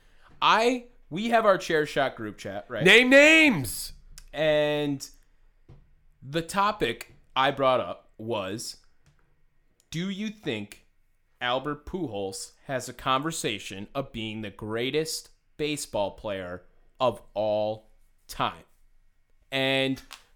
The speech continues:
Speaker 1: now, I was not saying Albert Pujols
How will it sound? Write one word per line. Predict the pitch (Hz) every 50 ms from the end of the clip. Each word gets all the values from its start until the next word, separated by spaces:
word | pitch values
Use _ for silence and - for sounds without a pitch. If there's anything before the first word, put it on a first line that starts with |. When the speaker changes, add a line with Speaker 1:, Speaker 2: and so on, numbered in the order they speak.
| _ -
Speaker 1:
now, | - 127 151 175 196 175 131 113 113 - - - _ _ _ _ _ _ _ _ -
I | 127 139 160 190
was | 196 196 175 170
not | 185 180 165 165 -
saying | - - 220 226 208 113 95 - - _ _ _ _ _ -
Albert | 131 135 139 - 127 120 -
Pujols | - 170 185 139 117 101 92 90 - - -